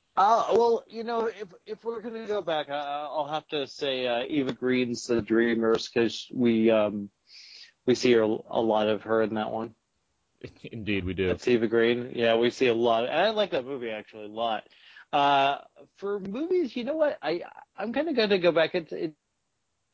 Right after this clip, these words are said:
Speaker 1: similarly kind of bloody and, and kinda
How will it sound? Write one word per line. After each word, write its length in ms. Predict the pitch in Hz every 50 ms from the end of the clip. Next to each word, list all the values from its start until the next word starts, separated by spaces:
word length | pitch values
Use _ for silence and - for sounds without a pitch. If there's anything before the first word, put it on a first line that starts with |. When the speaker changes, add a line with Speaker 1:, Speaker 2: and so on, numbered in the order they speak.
| _ - - - - - - - - - _ -
Speaker 1:
similarly 380 | 196 190 185 180 175 160 156 139
kind 220 | - - 160 151
of 200 | 139 123 110 107
bloody 460 | - 123 123 127 127 135 127 123 127
and, 100 | 120 110
and 280 | 117 113 117 120 123 113
kinda 340 | - 127 131 123 120 120